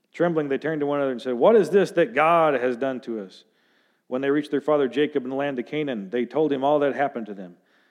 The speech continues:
The man said, 'Who is the Lord of the coun-, Oh, I lost my thought here. Uh, they said to, to him, to Jacob, 'The man who is Lord of the country spoke harshly to us and accused us of spying.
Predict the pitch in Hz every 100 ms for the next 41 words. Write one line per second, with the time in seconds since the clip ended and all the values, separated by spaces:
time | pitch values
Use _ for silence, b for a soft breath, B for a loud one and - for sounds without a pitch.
0 | _ _ - 117 156 175 151 160 135 135
1 | 185 151 165 170 175 151 147 160 131 -
2 | _ _ _ _ _ _ _ _ _ _
3 | _ _ _ _ _ _ _ _ _ 123
4 | 107 107 110 - _ - 92 117 131 127
5 | 120 117 107 - b b - 151 156 175
6 | 139 131 113 - 113 165 113 110 b b
7 | 113 127 120 147 - 95 113 135 170 160
8 | 160 123 160 170 151 156 160 135 - 143
9 | 123 - 175 - 160 165 156 143 110 -
10 | 165 139 127 98 - - 143 147 120 92